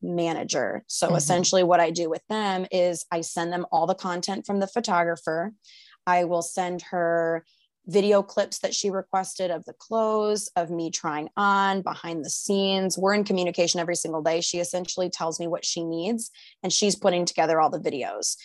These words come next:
Speaker 1: She made all my reel covers, my highlight covers, my Instagram bio. She's engaging on Instagram for me so that I can focus
Speaker 2: Mm-hmm.
Speaker 1: on things that I do like doing. I love styling.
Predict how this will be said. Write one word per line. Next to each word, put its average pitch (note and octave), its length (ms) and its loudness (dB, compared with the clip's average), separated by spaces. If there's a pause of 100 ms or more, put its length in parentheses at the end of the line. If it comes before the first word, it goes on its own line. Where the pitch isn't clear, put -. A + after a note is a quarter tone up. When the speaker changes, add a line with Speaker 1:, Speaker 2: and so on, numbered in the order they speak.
(140)
Speaker 1:
She - 180 0
made F3 160 4
all E3+ 100 6
my E3+ 140 2
reel E3+ 340 4
covers, - 520 -4
my E3 100 -4
highlight E3+ 480 2
covers, C3 460 -4
my E3+ 120 -4
Instagram E3+ 560 0
bio. C#3+ 300 0
She's G#3+ 340 2
engaging F3+ 480 0
on D#3 120 -6
Instagram D#3+ 600 -4
for G#3 300 2
me C#3 340 -4 (280)
so - 120 0
that A3+ 60 6
I C4 100 6
can G3+ 80 10
focus D3 280 4
Speaker 2:
Mm-hmm. G3 140 0
Speaker 1:
on F3+ 40 -8
things F#3 300 -2
that E3+ 100 2
I E3 80 0
do C4 260 2
like - 280 0
doing. A2 340 -8 (320)
I F#3 80 6
love F3+ 420 8
styling. F3 720 -4